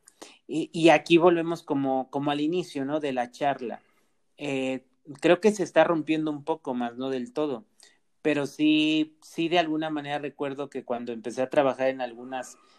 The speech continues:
áreas, obviamente nada de psicología, porque uno trabajó de todo y de muchas cosas, te das cuenta que, que a veces existe el jefe en cara, en cada área, como que insinúa,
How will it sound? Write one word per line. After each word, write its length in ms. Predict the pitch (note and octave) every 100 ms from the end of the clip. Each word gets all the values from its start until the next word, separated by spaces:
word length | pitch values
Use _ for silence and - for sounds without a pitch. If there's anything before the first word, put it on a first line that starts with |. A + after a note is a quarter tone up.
| _ -
áreas, 500 | D#3+ D#3 C3 C#3 -
obviamente 500 | C#3 C#3 C#3 - C3+
nada 180 | C3 C3+
de 60 |
psicología, 560 | B2 A#2 A#2+ A2 D#3 C#3
porque 220 | B2 C3+
uno 160 | C3+ B2+
trabajó 400 | A2 G#2+ A#2+ B2+
de 100 | A#2+
todo 260 | C3 B2+
y 60 | A#2
de 100 | A2
muchas 380 | A#2+ A#2+ A#2 -
cosas, 340 | C3 E3 D#3 _ _ - - _ -
te 100 | D3+
das 220 | D#3+ D#3
cuenta 340 | E3+ D#3+ C3+
que, 1160 | - D3+ C#3 B2+ B2+ B2 B2 A#2+ A#2+ A#2 A2+ A2 _ _ _ _ -
que 100 | D3
a 40 |
veces 260 | D3 D3+ D3+
existe 420 | C#3+ - D3 C#3+
el 80 | C3+
jefe 320 | - C#3+ D3
en 100 | C3+
cara, 480 | B2+ C3+ C3+ C3 B2
en 180 | C#3 C3+
cada 300 | - C#3+ C#3
área, 260 | C#3 C#3 C3+
como 300 | A#2+ A#2 A2+
que 80 | B2
insinúa, 800 | B2 B2 B2 C#3 D3+ C#3+ C3+